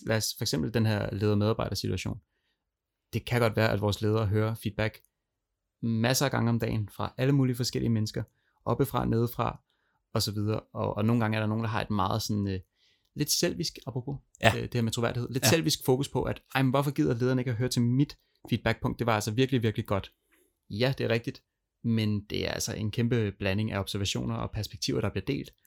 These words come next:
Speaker 1: og det er ikke altid, at man kan agere på
Speaker 2: Absolut.
Speaker 1: det hele,
Speaker 2: Absolut.
Speaker 1: øh, inden for, øh, to timer.
Speaker 2: Absolut.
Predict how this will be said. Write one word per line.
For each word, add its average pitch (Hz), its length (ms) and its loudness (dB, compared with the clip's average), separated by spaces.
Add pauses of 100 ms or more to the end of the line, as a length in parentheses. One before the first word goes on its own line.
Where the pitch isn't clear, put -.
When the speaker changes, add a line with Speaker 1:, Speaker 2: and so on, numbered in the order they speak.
(460)
Speaker 1:
og 101 200 -2
det 101 60 -2
er 98 40 2
ikke 101 160 0
altid, 107 340 -2
at 98 140 -6
man 95 120 -4
kan 98 180 -10
agere 104 360 -4 (180)
på 107 60 0
Speaker 2:
Absolut. 104 240 2
Speaker 1:
det 101 80 0
hele, 120 240 2 (180)
Speaker 2:
Absolut. 107 380 0 (260)
Speaker 1:
øh, 104 240 -2
inden 104 200 -4
for, 95 360 -4 (220)
øh, 113 80 -6
to - 180 -6
timer. 95 260 -2 (120)
Speaker 2:
Absolut. 101 380 0